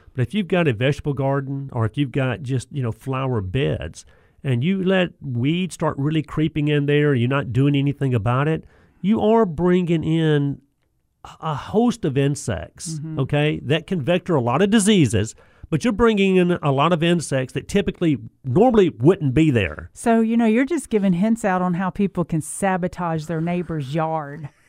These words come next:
Speaker 2: <laughs> Let's just add some decaying stuff over here and some pans of water over here
Speaker 1: Well,
Speaker 2: and
Speaker 1: and of course, also this time of year, you know, anything that holds water also holds mosquito larvae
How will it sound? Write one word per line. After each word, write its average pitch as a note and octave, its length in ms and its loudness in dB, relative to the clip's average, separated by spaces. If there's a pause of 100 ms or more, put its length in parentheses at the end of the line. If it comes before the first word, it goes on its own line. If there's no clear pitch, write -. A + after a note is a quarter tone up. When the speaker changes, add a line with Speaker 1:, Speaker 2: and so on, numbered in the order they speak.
(500)
Speaker 2:
<laughs> G3+ 520 -6
Let's A3+ 240 -6
just A#3 220 -2
add G#3+ 200 4
some G3+ 160 0
decaying G#3 520 2
stuff G#3 360 -2
over F#3 220 -2
here C4 520 4
and G3 140 0
some G#3 220 0
pans G#3+ 320 2
of F3 100 0
water G#3+ 420 4
over F3+ 260 2
here B3+ 680 0
Speaker 1:
Well, G#3+ 240 6
Speaker 2:
and G3 100 0
Speaker 1:
and F#3+ 100 0
of F3 80 2
course, F3+ 260 2
also E3 400 0
this B2+ 180 0
time B2+ 280 -2
of A2 120 -4
year, A2+ 320 0
you D#3 120 -4
know, C3 300 4
anything G3 400 2
that C3 100 0
holds B2+ 400 0
water A#2 420 2
also A#2+ 320 -4
holds A2+ 260 -2
mosquito A2 400 -4
larvae E2+ 340 -4